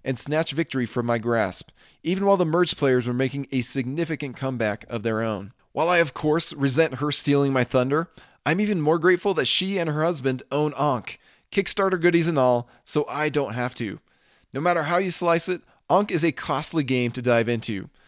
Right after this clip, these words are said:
The retail version comes in at a whopping one hundred dollars M S R P, and that one doesn't even come with the plastic monuments and tokens that make the game board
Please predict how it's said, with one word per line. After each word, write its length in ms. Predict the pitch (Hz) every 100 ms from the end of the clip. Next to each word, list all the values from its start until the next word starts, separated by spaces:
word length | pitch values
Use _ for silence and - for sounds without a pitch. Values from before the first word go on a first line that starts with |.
| _ _ _
The 80 | 135
retail 320 | 196 214 202
version 300 | 180 175 170
comes 340 | 185 175 175
in 300 | 170 147 147 -
at 140 | 127 131
a 80 |
whopping 640 | 127 127 156 170 143 107 110 _ _ -
one 260 | 131 185
hundred 260 | 175 185 175
dollars 380 | 139 131 131 123
M 160 | 123
S 120 | 123 120
R 140 | 110
P, 320 | 127 120 104 - - _ _ _ -
and 160 | 156
that 120 | 196
one 140 | 202 196
doesn't 220 | 185 190
even 160 | 185 175
come 260 | 190 180
with 120 | 175
the 60 | -
plastic 460 | - 160 160 175 151
monuments 460 | 135 131 135 -
and 180 | 135 139
tokens 400 | 175 170 151 123
that 140 | 135
make 160 | 135 156
the 100 | 151
game 240 | 151 151
board 260 | 139 143